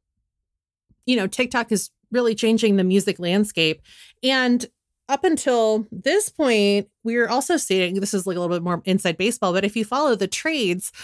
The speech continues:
a lot of these think pieces that have been coming out over recent years about TikTok's relationship with music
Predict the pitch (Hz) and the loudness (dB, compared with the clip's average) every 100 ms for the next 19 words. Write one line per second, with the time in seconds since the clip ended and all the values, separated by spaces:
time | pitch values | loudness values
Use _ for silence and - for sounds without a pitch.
0 | - - - 285 254 226 - 277 330 247 | -20 -10 -2 0 0 -2 -2 -4 -2 -4
1 | 208 190 196 175 208 220 214 214 196 185 | -4 -2 -4 -2 0 0 0 2 2 2
2 | 185 185 180 185 - 190 190 175 175 180 | 0 0 0 -2 0 -2 0 -4 -2 0
3 | 247 220 185 185 175 139 - 190 - 196 | 2 0 0 0 0 -2 -4 -4 -2 -2
4 | - 180 170 170 196 175 170 185 180 - | -2 -2 -2 0 0 0 -2 0 -2 2
5 | 185 269 202 175 - | 2 4 2 0 -4